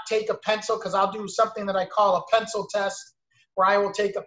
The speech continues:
pencil and try to stick a pencil into the bunker to try to see how far I can push the pencil. And that kind of gives you an idea, kind of a rough idea how well your bunker's packed. And I could barely get the pencil into this bunker, and I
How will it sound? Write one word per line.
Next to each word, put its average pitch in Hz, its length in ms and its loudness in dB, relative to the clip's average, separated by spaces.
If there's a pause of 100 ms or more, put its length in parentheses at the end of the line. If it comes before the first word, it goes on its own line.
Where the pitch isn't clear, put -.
pencil 233 440 -2
and 175 100 -8
try 190 180 4
to 185 100 -4
stick - 320 -4
a - 140 -4
pencil 202 380 -2
into 196 180 0
the 180 120 -6
bunker 196 420 0
to 180 140 -10
try 196 140 0
to 190 100 -2
see - 180 -12
how 180 180 2 (120)
far 196 400 6 (400)
I 190 80 4
can 190 260 -4
push 220 240 0
the 180 140 -12
pencil. 202 400 -2
And 165 100 -8
that 196 220 -4
kind 196 200 0
of 180 80 -10
gives 185 240 -2
you 190 140 -2
an 185 80 -4
idea, 185 640 0 (500)
kind 208 140 6
of 185 100 2
a 185 100 4
rough 202 340 4
idea 185 460 0
how 190 240 4
well 190 280 2
your 170 180 -6
bunker's 180 560 -2
packed. 185 420 -4 (440)
And 185 160 0 (140)
I 202 140 2
could 180 320 -8
barely 208 400 2
get 202 220 -8
the - 160 -18
pencil 202 340 -4
into 190 320 -8
this 180 300 -10
bunker, 185 560 2 (320)
and 190 100 -6
I 175 120 -4